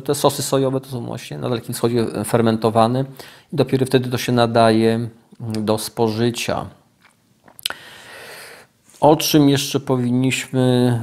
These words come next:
w naszej kuchni zapomnieć? O teflonie. Politetrafluoroetylen. Bardzo niebezpieczna, rakotwórcza substancja. Mm, przede wszystkim atakuje mózg.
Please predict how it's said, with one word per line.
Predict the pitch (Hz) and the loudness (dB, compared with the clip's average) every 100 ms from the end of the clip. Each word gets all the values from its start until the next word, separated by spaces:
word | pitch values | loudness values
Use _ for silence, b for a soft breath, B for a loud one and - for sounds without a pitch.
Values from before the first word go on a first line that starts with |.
| 123 | -4
w | 123 - | -6 0
naszej | 117 120 123 - 123 113 | 4 4 2 -2 -2 -4
kuchni | - 135 131 - - 135 127 123 123 113 139 | -2 2 2 0 -8 -2 0 0 0 -4 -10
zapomnieć? | 117 117 - 101 104 123 117 | -4 -2 -2 -4 -4 -6 -6
O | |
teflonie. | - 139 147 135 104 - 107 _ _ _ B B B B B B B B B B B B _ _ _ _ _ - | -6 -2 2 2 2 -6 -16 _ _ _ B B B B B B B B B B B B _ _ _ _ _ 2
Politetrafluoroetylen. | 170 180 180 156 170 165 160 156 143 147 147 143 139 135 127 117 135 135 127 - 147 123 98 92 104 107 - | 6 6 4 2 4 4 4 2 4 4 6 6 6 2 -2 -6 -4 -4 0 4 4 4 2 -2 -8 -10 -6
Bardzo | 117 123 120 | 2 4 4
niebezpieczna, | 120 117 - 139 139 127 | -2 -4 -4 -6 -4 -4
rakotwórcza | 117 113 - 131 127 | -4 -6 -8 -6 -4
substancja. | 110 110 - 139 139 135 - 127 120 | -6 -6 -2 2 2 0 0 0 0
Mm, | 120 123 131 113 101 95 101 107 120 - | -2 -6 -8 -6 -6 -8 -10 -12 -14 -8
przede | 117 107 | -4 -2
wszystkim | 120 - 120 117 | -2 -2 0 0
atakuje | 110 - 117 107 | 0 0 0 2
mózg. | 127 165 - - | 2 0 -4 -14